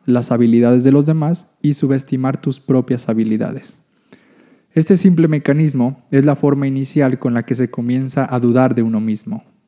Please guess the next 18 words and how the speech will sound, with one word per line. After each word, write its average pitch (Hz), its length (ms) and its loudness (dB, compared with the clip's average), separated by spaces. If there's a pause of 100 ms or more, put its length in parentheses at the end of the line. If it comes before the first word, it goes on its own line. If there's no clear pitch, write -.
(100)
Cuando 117 420 -6
la 120 200 -4
comparación 117 600 -8
entre 120 320 -4
lo 107 140 -4
que - 80 -10
estás 127 240 -6
haciendo 127 400 -4
y 113 60 -2
lo - 180 -6
que 110 160 -4
otros 120 400 -4
han 123 100 -4
hecho 120 380 -6 (460)
se - 180 -6
haga 127 220 2
más 117 240 -6
intensa, 135 580 -4